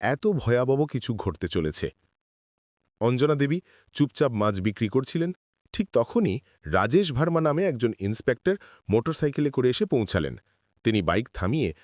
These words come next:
রাগান্বিত হয়ে বললেন, "তোমার সাহস কিভাবে হলো রাস্তার ধারে মাছ বিক্রি করার? তুমি এখানে ট্রাফিক জ্যাম তৈরি করতে পারো।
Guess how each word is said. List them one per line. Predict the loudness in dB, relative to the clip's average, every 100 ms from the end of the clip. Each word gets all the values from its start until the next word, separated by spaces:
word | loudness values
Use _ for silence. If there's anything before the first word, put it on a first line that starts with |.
| _
রাগান্বিত | -2 0 2 0 0 0
হয়ে | 0 0
বললেন, | 0 -2 -6 -16 _ _ _ _ _ 0
"তোমার | 2 2
সাহস | 2 4 2 0
কিভাবে | 2 4 4
হলো | 4 4
রাস্তার | 2 0 0
ধারে | 2 2
মাছ | 0 0
বিক্রি | -2 -2 2
করার? | 2 0 -6 _ _ _ _
তুমি | 2 2
এখানে | 2 2
ট্রাফিক | 2 2 0
জ্যাম | 2 2 4
তৈরি | 2 2
করতে | 0 0 0
পারো। | -2